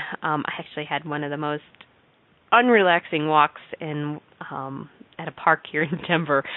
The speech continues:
because there was geese and squirrels and people and dogs, and I had my two dogs, and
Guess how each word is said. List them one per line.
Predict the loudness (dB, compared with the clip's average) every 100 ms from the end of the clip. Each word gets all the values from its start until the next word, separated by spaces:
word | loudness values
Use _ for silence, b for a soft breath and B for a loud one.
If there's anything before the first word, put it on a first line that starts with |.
| B B -6
because | 0 2
there | 4
was | 4 2 -2
geese | -6 -8 B -6
and | -4
squirrels | 0 0 0 -4
and | -4 -2
people | 0 0 -2 B B
and | 0
dogs, | 2 0 -2
and | -2 0
I |
had | 2 0
my | 2 -2 0
two | 0
dogs, | 2 2 0 -2
and | -2 -4